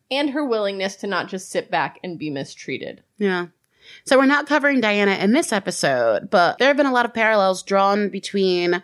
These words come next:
Speaker 2: the two women. We know it did not end well for Diana.
Speaker 1: Yeah.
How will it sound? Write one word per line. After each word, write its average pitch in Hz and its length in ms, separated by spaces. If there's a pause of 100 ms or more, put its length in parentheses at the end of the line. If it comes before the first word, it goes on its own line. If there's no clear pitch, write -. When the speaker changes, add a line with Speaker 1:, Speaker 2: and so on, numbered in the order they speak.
(160)
Speaker 2:
the 220 80
two 226 200
women. 147 520 (800)
We 220 180
know 247 220
it 233 80
did 214 140
not 214 220
end 180 220
well 175 240
for 165 200
Diana. 131 580 (260)
Speaker 1:
Yeah. 151 300